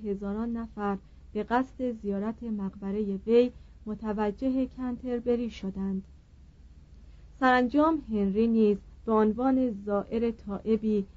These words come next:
رو به سوی آن محل نهاد و پنج کیلومتر آخر راه را با پاهای عریان که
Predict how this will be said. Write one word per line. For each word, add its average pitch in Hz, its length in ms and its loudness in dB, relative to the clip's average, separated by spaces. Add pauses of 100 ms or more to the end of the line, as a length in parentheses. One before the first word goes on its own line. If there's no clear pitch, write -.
(160)
رو 262 160 4
به 208 140 2
سوی 262 320 2
آن 240 240 0
محل 196 380 0
نهاد 196 440 -2 (400)
و 202 140 2
پنج 202 480 -2 (100)
کیلومتر 220 760 0
آخر 196 440 -2
راه 208 340 2
را 208 240 2 (400)
با 208 160 2
پاهای 226 460 0
عریان 214 600 0
که 202 220 2